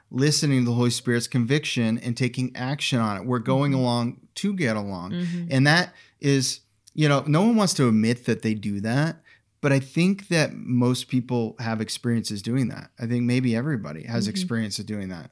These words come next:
Speaker 1: okay? I know I do. I have experiences in my life of doing that.
Speaker 2: Mm-hmm.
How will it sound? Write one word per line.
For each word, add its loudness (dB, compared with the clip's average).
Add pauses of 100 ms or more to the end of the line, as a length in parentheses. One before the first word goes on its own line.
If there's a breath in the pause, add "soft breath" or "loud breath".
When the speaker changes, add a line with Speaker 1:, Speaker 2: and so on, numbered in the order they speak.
Speaker 1:
okay? -4
I 0
know 4
I 4
do. -2 (160)
I -8
have -2
experiences 0
in 0
my 0
life -4 (200)
of -2
doing 2
that. -10 (140)
Speaker 2:
Mm-hmm. -4